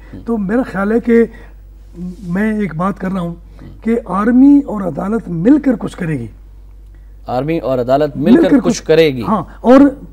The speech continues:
Speaker 2: असल फैसला जो है वो अदालत करेगी, वो कोर्ट करेगी। अब गेंद जो है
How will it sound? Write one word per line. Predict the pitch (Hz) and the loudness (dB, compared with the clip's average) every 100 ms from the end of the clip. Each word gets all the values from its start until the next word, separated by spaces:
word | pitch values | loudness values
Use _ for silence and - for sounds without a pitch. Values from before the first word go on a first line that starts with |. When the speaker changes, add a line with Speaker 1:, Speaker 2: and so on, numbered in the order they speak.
| - - | -20 -6
Speaker 2:
असल | 233 320 311 | -4 0 -2
फैसला | - 202 - 240 | -2 -6 -2 0
जो | 196 | 0
है | 180 202 202 - - | -2 -4 -6 -14 -10
वो | 175 220 226 233 - - - - - - | 0 4 4 2 -6 -20 -20 -20 -14 -8
अदालत | 165 208 190 | -2 2 2
करेगी, | 196 185 160 185 | 0 -4 -4 -4
वो | 165 - - | -6 -10 -4
कोर्ट | 220 156 | -4 -4
करेगी। | 165 151 131 - - - - - | -6 -6 -6 -10 -16 -20 -20 -8
अब | 220 185 233 220 - - 165 | -6 -2 -2 -4 -10 -16 -10
गेंद | 147 190 220 | -6 -4 -4
जो | 196 185 | -6 -6
है | 139 170 165 | -6 -8 -10